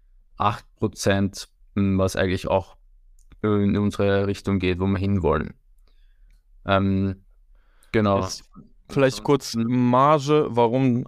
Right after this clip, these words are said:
Speaker 2: ähm, auch von achtzehn auf sechzehn letztendlich ja auch gefallen. Ähm, man muss sagen, wir haben eine Produkteinführung gehabt, einen Launch von einem Produkt, wo wir natürlich wie immer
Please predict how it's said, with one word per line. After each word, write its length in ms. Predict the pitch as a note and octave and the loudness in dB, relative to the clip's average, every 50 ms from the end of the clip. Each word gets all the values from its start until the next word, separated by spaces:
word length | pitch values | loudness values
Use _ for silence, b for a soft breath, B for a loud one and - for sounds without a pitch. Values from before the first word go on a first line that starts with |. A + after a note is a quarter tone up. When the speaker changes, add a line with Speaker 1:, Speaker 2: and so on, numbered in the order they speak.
| - | -2
Speaker 2:
ähm, 480 | - G#2+ A2 A2 A2 A2 A2 G#2+ A2 A2 - _ _ _ _ | 0 2 2 4 2 2 2 0 0 -2 -6 _ _ _ _
auch 120 | - A2+ - | -8 -6 -2
von 360 | - B2 A#2 A2+ G#2+ A#2 - - | 0 0 2 2 0 -2 -4 -2
achtzehn 420 | - C3 C3 - - - - A#2+ | -4 -4 -4 -6 -10 -6 -2 0
auf 140 | B2 A#2+ A2 | 0 0 0
sechzehn 540 | A2 A2+ B2+ C3+ - - - - A#2 A2+ A2+ | 0 0 0 0 -2 -6 -6 -2 0 0 2
letztendlich 520 | A#2 G#2+ - - - A2+ A#2 B2+ A#2 - | 0 0 -2 -2 -2 -2 -2 -2 -2 -2
ja 60 | A2+ - | -2 -2
auch 180 | - A2 - | -2 -4 -6
gefallen. 600 | - A2+ - - - A#2 A2+ B2 C3 B2+ C3 C3 B B B B B B B B B B B _ | -8 -10 -6 -2 0 0 2 2 0 -2 -4 -10 B B B B B B B B B B B _
Ähm, 1040 | - A#2 A2+ A2+ A2+ A2+ A2 A2 A2 A2 A2 A2 G#2+ G#2+ G#2+ G#2+ G#2 G#2 G#2 F#2 - | 0 2 2 4 4 4 4 4 4 4 4 2 2 2 2 2 0 0 -2 -2 -2
man 140 | - G#2+ A#2 | 0 0 0
muss 140 | A#2+ B2 - | 0 0 0
sagen, 160 | A#2+ A#2+ A#2+ | 0 0 2
wir 160 | A2+ A2+ A2+ | 0 0 0
haben 160 | A#2+ A#2 - - | 0 -2 0 0
eine 340 | - A2 A2+ A2 G#2+ G#2+ | 0 2 2 2 2 0
Produkteinführung 1040 | G2 - - - A#2 A#2+ G#2+ - - - A#2+ C#3 D3 C#3 - - D3 C#3 C3 C3 C3 | -2 -4 -6 -6 -4 -4 -6 -6 -2 0 0 0 0 -2 -4 -2 0 0 0 0 0
gehabt, 220 | A#2+ B2 - - A2+ | 0 0 -2 -2 0
einen 100 | A2+ A2 | 0 2
Launch 220 | A2+ A#2 A#2+ - | 2 2 0 0
von 160 | - - - | -2 -4 -2
einem 240 | - G#2+ A#2 A2+ A2+ | 0 0 0 0 -2
Produkt, 360 | - - A#2+ B2 A#2+ A#2 - | -4 -6 -4 -4 -4 -4 -4
wo 200 | A2 G#2+ G#2+ G#2+ | -4 -4 -2 0
wir 160 | A2+ A2+ G#2+ | 2 2 2
natürlich 640 | A2 G#2+ G2+ - - - - B2+ A#2+ A#2+ A#2+ - - - _ _ _ _ _ _ _ - | 2 0 -2 -6 -10 -4 -2 0 2 2 0 -2 -6 -14 _ _ _ _ _ _ _ -10
wie 280 | A2 A2 A2+ B2+ C3 | -8 -6 -4 -4 -4
immer 440 | B2+ - - B2+ B2 A#2 A2+ A#2 | -2 -2 0 2 2 2 2 0